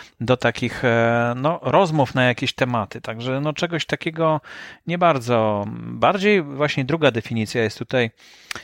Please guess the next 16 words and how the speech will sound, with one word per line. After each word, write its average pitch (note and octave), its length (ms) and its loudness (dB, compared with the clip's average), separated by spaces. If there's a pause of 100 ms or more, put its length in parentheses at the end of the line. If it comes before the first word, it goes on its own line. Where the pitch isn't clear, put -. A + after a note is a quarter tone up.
(160)
e, A#2 320 4
też A#2+ 320 -2
możliwa, A#2 680 0
czyli C3 280 -2
to - 80 0
jest D3+ 160 0
taki D3+ 300 -4
YouTube, D#3+ 640 0 (440)
tylko C#3 560 2
z A2 120 -4
au-, C#3+ 360 -2
z - 40 -8
samym F3 420 0
audio, C3+ 580 0 (640)
bez D3+ 440 0
obrazu. B2 600 0